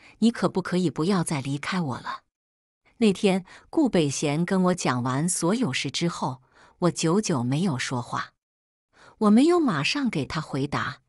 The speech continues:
是因为我现在自己也很乱。顾北贤告诉我，他妈妈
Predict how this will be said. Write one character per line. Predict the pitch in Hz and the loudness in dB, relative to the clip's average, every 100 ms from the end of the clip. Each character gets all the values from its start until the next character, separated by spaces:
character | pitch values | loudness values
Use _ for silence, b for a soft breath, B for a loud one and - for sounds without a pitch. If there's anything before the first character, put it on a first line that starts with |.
| B B B | B B B
是 | - 190 | -2 2
因 | 185 | 4
为 | 175 | 4
我 | 160 135 | 2 0
现 | - 190 160 | 0 0 0
在 | 175 135 b b _ | 0 -2 b b _
自 | - 285 | -2 0
己 | - 135 | -2 -4
也 | 147 | -2
很 | 180 139 113 | -2 -4 -2
乱。 | 175 202 - _ _ _ _ _ _ _ | -2 -2 -8 _ _ _ _ _ _ _
顾 | - 330 | 2 4
北 | 220 165 | 4 2
贤 | - 165 196 | 2 0 0
告 | 240 175 | 0 -2
诉 | - 147 | 0 -2
我， | 127 | -2
他 | - | -4
妈 | 160 175 175 | -2 0 0
妈 | 160 | 0